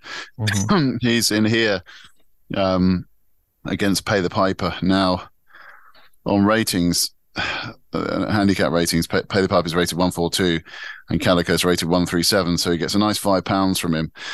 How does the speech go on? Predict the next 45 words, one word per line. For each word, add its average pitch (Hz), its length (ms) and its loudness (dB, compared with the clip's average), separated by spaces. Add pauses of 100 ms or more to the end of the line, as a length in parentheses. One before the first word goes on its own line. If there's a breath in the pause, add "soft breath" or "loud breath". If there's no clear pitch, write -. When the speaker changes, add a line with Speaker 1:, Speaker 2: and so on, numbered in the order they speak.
(240 loud breath)
Speaker 2:
And 90 520 2 (120)
look, 85 180 0
Pay 113 120 2
the 98 40 2
Piper 95 240 0
was 87 100 0
a - 40 -8
good 87 160 -2
winner 87 180 0
last 90 260 0
time, 85 260 -2
but 90 200 -2 (840 soft breath)
it 113 120 4
would 98 160 2
be 110 100 6
a 95 60 2
big 107 280 -4
shock - 300 0
for 78 140 -4
me 71 160 0
if - 80 -8
Calico 73 400 -2
didn't 69 220 -2
win 67 180 0
this. - 320 0 (540)
Um, 73 280 0
I 73 60 0
think 90 240 0
if 80 60 0
he 85 100 4
appears 82 400 2
in 80 60 0
the 78 60 0
same 85 260 2
form 82 260 0
he 78 60 0
was 76 120 -2
in 76 100 0
at 78 80 0
Warwick, 78 300 0
he'll 76 100 -4
take - 300 -4
plenty 80 320 2
of 76 80 -2
beating. 76 460 -2